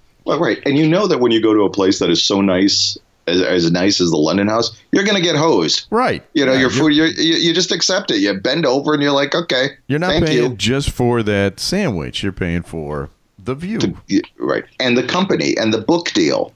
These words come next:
Speaker 2: That's right.
Speaker 1: Uh, and it's gonna be a great book, and it's coming out beginning of September.
Speaker 2: Yes, that's
Speaker 1: So
Speaker 2: right.
Speaker 1: watch for it on eckhartspress dot com. Um, so you're leaving Wednesday,
Speaker 2: Um,
Speaker 1: tomorrow.
Speaker 2: Yes, I'm leaving on Wednesday.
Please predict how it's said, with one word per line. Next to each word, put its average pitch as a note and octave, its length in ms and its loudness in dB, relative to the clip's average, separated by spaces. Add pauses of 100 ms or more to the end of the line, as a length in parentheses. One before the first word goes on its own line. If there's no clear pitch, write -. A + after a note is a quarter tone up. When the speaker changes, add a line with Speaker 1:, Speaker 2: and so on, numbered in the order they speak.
(120)
Speaker 2:
That's G2+ 280 -4
right. A2 160 0
Speaker 1:
Uh, F#2 440 0 (140)
and G#2 160 0
it's G2+ 120 -2
gonna A2 220 0
be F#2 140 4
a F2+ 80 2
great A2 300 0
book, A2+ 200 2
and F#2 100 0
it's F#2 100 -4
coming G#2 260 -2
out G#2+ 340 0
beginning G2 360 0
of G2 80 0
September. - 720 -2 (200)
Speaker 2:
Yes, A#1 320 -6
that's D2+ 200 -2
Speaker 1:
So - 140 0
Speaker 2:
right. D#2+ 80 2
Speaker 1:
watch E2 320 0
for F2+ 340 2
it - 160 -2
on D#2+ 200 0
eckhartspress D#2+ 880 0
dot C#2+ 240 -2
com. E2+ 300 0 (420)
Um, B2 460 0 (300)
so - 140 -2
you're D3 180 4
leaving E3+ 640 2 (1040)
Wednesday, C3 380 0
Speaker 2:
Um, - 40 -4
Speaker 1:
tomorrow. - 400 -2 (120)
Speaker 2:
Yes, F#2+ 420 -2
I'm E2+ 120 -2
leaving A2+ 320 0
on G#2+ 160 -2
Wednesday. F#2 640 -2